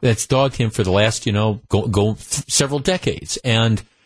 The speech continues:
you, you know that this will always be the case, one way or the other. Um, should, should Brett Kavanaugh, Judge Kavanaugh, become Justice Kavanaugh? I, I will tell you, I guess I, I look at this and say,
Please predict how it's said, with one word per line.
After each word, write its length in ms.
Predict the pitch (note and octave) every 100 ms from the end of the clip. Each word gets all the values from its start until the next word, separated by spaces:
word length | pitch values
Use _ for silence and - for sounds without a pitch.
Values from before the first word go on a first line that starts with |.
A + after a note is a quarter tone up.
| _ -
you, 140 | - C3
you 180 | C3
know 360 | A#2 C3 D#3 D#3
that 180 | C3 G#2
this 240 | C#3 -
will 140 | A#2+ -
always 440 | A#2+ C#3+ C#3+ A2
be 180 | - A2
the 80 | G2
case, 440 | - F2+ F#2 -
one 480 | A#2 G2 A2+ C#3 B2+
way 320 | A2+ A2+ A2
or 300 | - A#2+ G2+
the 160 | F#2+ G2+
other. 400 | C#3+ A2+ D#2 F2 _ _ _ -
Um, 300 | G2 G2 G2
should, 540 | - - B2+ B2 A#2+ - _ _ -
should 460 | - - A#2 G2+ - _ _ _ -
Brett 220 | G#2+ -
Kavanaugh, 560 | - D3 D#3 C3+ E2
Judge 240 | F2 G2+ -
Kavanaugh, 480 | B2+ B2+ A#2 F2 F#2
become 440 | G2 - F#2+ F#2+
Justice 480 | F2 G#2 B2 - -
Kavanaugh? 460 | - E2 D#2+ D2 - - - -
I, 80 |
I 120 | E3+ F#3
will 140 | B3+
tell 180 | - -
you, 60 |
I 80 | C#3+
guess 220 | D3+ G3
I, 160 | - E3+ D3
I 60 |
look 260 | C#3+ A3 G#3+
at 100 | -
this 360 | A#2+ A2 -
and 200 | - B2
say, 400 | - C#3 B2 A#2